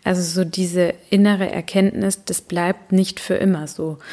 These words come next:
Und ich spreche da wirklich aus eigener Erfahrung. Ähm, in dem Moment, in dem einem was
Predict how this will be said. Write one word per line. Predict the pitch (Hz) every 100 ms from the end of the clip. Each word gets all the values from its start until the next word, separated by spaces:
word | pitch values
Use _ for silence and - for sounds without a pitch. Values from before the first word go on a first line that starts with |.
| - - -
Und | 214 214
ich | 202
spreche | - 196 190 190
da | 196
wirklich | 196 202 202 175
aus | 180
eigener | - 180 190 170
Erfahrung. | 175 - 180 180 170 190 - - - - _ -
Ähm, | 180 170 165 160 151 _ _ _ _ _ _ - -
in | 170 -
dem | 208 226
Moment, | 202 190 180 180 170 180 - - _ _ _ _ _
in | 196 180 170
dem | 185 180 175
einem | - 175 175 170
was | 170 170 - -